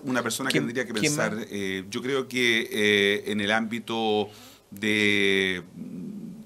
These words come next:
Speaker 1: sectorial, ¿no? Hay que, y el, y el presidente lo ha dicho, ¿no? Ahí hay problemas,
Speaker 2: ¿Pero
Speaker 1: lo que
Speaker 2: quién
Speaker 1: está
Speaker 2: es? ¿Quién es? ¿Quién es?
Speaker 1: Bueno, lo, lo, lo que pasa es que tiene que ser en función de las medidas que el gobierno piense,
Speaker 2: ¿Y cuáles
Speaker 1: ¿no?
Speaker 2: son las medidas?
Speaker 1: Bueno, tiene que haber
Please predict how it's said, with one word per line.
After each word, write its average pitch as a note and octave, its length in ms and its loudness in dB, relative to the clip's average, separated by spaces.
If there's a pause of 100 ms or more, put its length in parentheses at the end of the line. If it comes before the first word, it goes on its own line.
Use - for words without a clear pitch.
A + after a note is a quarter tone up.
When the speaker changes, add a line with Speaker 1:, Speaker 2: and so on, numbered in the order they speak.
Speaker 1:
sectorial, C#3 720 4 (520)
¿no? G2+ 260 -8 (460)
Hay B2+ 220 8
que, - 260 -2
y A2 240 0
el, A2+ 60 2
y A2+ 120 -2
el G2+ 60 -6
presidente C3 420 -4
lo G#2+ 80 0
ha F2+ 40 0
dicho, - 280 -6
¿no? A2+ 220 -4
Ahí A#2 160 0
hay C#3 100 -2
problemas, B2 640 -2
Speaker 2:
¿Pero C3+ 140 6
Speaker 1:
lo A#2+ 40 0
que - 40 -6
Speaker 2:
quién D#3 120 6
Speaker 1:
está A2 140 2
Speaker 2:
es? - 180 -18
¿Quién C3 180 -2
es? A#2 80 -8
¿Quién A#2+ 160 -6
es? G#2+ 200 -6 (640)
Speaker 1:
Bueno, E4 220 -6
lo, - 260 -12
lo, - 180 -10 (300)
lo D3 80 -12
que D#3+ 80 -8
pasa G#3 200 0
es - 40 -14
que F#3+ 220 -2 (760)
tiene G#3 180 4
que G3 60 6
ser G#3+ 160 6
en G3+ 60 2
función F3 320 -4
de F#3+ 80 2
las D#3 100 4
medidas B2+ 480 2
que - 120 -10
el G2 40 -10
gobierno G2+ 340 -4
piense, F2+ 300 -6
Speaker 2:
¿Y C#3+ 60 -6
cuáles F3 240 4
Speaker 1:
¿no? - 20 2
Speaker 2:
son E3 120 -2
las D3 100 -4
medidas? A#2 340 -4 (320)
Speaker 1:
Bueno, A2 260 -4 (300)
tiene D#3+ 220 -2
que D3+ 80 8
haber D3+ 220 8